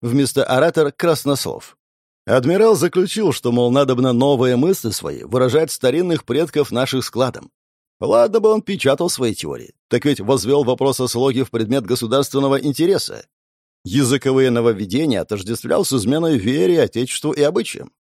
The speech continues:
Он даже слово «раб» определил так, как это было угодно государю и дворцовой дряни. «Раб» по Шишкову происходило от «работаю», то есть «служу по долгу и усердию». Таким образом, нет в России никакого рабства.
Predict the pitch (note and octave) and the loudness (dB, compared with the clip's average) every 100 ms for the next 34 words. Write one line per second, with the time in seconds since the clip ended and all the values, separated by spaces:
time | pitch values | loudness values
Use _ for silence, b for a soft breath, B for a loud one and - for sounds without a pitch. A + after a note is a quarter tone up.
0 | _ _ A2+ C3+ C#3+ C3 C#3+ D3 - C3+ | _ _ 2 4 4 4 4 2 0 0
1 | C3 D3 A2+ A#2+ A#2 A2 F#2+ F#2 F#2+ A#2 | 2 4 4 2 0 -4 -4 -4 -4 -2
2 | A#2 A2+ G#2 G#2 G2 G#2 G#2 A2+ A2 G#2+ | -2 -2 -6 -4 -2 -2 2 2 2 -2
3 | A2 G2+ F#2 A2+ B2 - A#2+ G#2+ G#2 C3+ | -2 -2 0 2 0 -2 -4 -2 -2 0
4 | D3 D#3+ F3 F2 - _ _ _ - - | 2 2 0 -2 -12 _ _ _ -6 0
5 | G3 A3+ - C#3 - C3 - G3+ C#3+ G2 | 0 0 -2 -4 -2 -4 -2 -2 -2 -2
6 | A2+ A#2 - B2+ D#3 D#3+ C#3+ B2 - C#3 | -2 -2 -2 -2 0 0 0 -4 0 0
7 | C3+ E3+ - G#1 G1+ _ - B2+ B2+ - | 2 -2 -4 -12 -16 _ 0 2 2 -4
8 | - A#2 A2+ C#3 F3+ - B2 A2 A2+ B2 | -4 -2 -2 0 0 0 0 2 0 0
9 | C#3 C#3+ E3 F#3 - G#1+ G1+ _ _ _ | 0 0 0 -2 -2 -8 -20 _ _ _
10 | _ - G#2+ F#3 A3+ A3+ A3+ A#3 A#3+ F#3+ | _ -6 -2 2 4 4 4 4 4 4
11 | E3+ G3+ A3 - C3+ A2+ A#2 - A#2+ A#2 | 2 2 0 0 0 0 0 0 2 2
12 | A#2 - A2+ G#2+ | 0 0 0 0